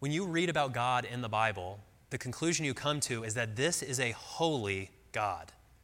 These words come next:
that this God is also a just God, that this God is a powerful,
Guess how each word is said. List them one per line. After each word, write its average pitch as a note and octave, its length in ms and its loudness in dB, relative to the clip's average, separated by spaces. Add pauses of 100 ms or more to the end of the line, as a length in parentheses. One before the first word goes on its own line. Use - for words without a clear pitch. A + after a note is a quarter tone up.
(460)
that A#2 160 -2
this D#3+ 200 2
God A2+ 440 6 (240)
is A#2+ 140 0
also B2+ 500 2
a A#2 140 0
just A2 680 0 (220)
God, G2+ 440 0 (720)
that B2 160 -4
this D#3 160 2
God C3+ 420 2 (320)
is B2 140 -2
a A#2 80 2
powerful, B2 920 -4